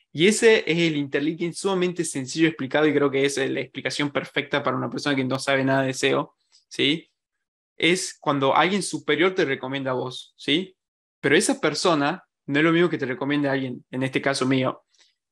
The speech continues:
de marketing que alguien de finanzas, ¿sí? Porque el de finanzas generalmente no sabe de seo. Entonces, cuando el enlace está contextualizado, ¿sí?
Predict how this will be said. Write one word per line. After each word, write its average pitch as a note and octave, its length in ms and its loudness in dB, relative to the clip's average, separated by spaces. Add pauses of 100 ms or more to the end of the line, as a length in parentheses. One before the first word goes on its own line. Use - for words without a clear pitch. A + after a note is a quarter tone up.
(120)
de C3+ 160 2
marketing E3+ 560 2
que D#3 80 0
alguien D3+ 160 2
de C3 100 -2
finanzas, C#3 640 0
¿sí? D#3+ 240 -4
Porque C#3 300 -4
el C3 40 0
de C3+ 80 2
finanzas D#3+ 400 2
generalmente D#3+ 520 2
no C3+ 100 0
sabe F3+ 240 2
de C3+ 100 2
seo. B2+ 400 0 (340)
Entonces, C#3 460 -4
cuando B2+ 240 -4
el C3 140 -2
enlace F#3 240 0
está G3+ 240 -2
contextualizado, C#3 960 -2 (320)
¿sí? D3 420 -2